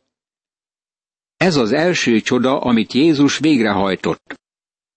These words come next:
Mózes első csodája az volt, hogy a vizet vérré változtatta. Krisztus első csodájában a vizet borrá változtatta.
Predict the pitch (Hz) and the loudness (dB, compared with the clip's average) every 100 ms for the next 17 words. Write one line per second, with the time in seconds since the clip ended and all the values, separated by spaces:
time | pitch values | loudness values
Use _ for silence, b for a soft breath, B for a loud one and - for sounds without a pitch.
0 | _ _ _ _ _ _ _ _ _ _ | _ _ _ _ _ _ _ _ _ _
1 | 117 170 156 113 - 151 170 160 135 - | 0 2 2 0 -2 -2 -2 0 0 0
2 | 135 131 117 107 120 127 107 123 143 151 | -2 -2 0 0 0 -2 0 2 0 -2
3 | - _ _ _ - 117 107 113 131 147 | -10 _ _ _ -6 -2 0 0 0 -2
4 | - 127 180 131 123 120 123 131 123 110 | -2 -2 0 0 0 0 0 -2 -2 -2
5 | - - 98 - - 82 - _ _ _ | -4 -4 -6 -6 -6 -6 -8 _ _ _
6 | _ _ _ _ _ _ _ _ _ _ | _ _ _ _ _ _ _ _ _ _
7 | _ _ _ 117 131 - 127 180 170 170 | _ _ _ -2 -2 0 0 0 0 0
8 | 135 120 131 127 127 127 120 120 123 131 | 0 0 -2 -2 -2 -2 -2 -2 0 0
9 | 110 101 123 135 110 127 196 127 113 107 | 0 0 0 -2 -2 -2 -2 0 -2 0
10 | 107 107 98 107 - 95 90 - 92 - | 0 -2 0 -2 -2 -4 -8 -6 -8 -8